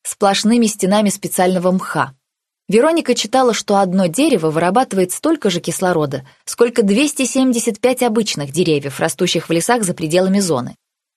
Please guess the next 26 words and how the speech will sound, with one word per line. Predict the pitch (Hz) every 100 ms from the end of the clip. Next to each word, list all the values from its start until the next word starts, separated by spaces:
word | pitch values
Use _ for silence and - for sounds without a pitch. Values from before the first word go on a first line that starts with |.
| _
Вероника | 170 170 196 180
пытается | 175 170 180 180
представить | - 165 - 190 190 180
себе | 170 165
эти | 165 165
деревья | 165 214 208 160
вместо | 165 175 180
городских. | 170 175 196 - - 135 - _ _ _ _ -
Она | 185 196
видит | 190 202 208 180
величественные | 196 220 196 - 190 185 190
ветви, | 180 247 247 160
прорастающие | 151 175 175 - 190 180 - 190
внутрь | 180 190 185 180
квартир, | - 185 - 170 151 - _ _ _ -
толстые | 147 135 -
стволы, | 143 - 147 175 226
преграждающие | 175 165 170 165 180 175 - 180
путь | 196 190
трамваю, | 180 165 160 220 214
который | - 160 185 185
мчится | 180 - 233 -
на | 190 196
уровне | 220 190 196
вторых | - 180 196 180
этажей, | 170 170 247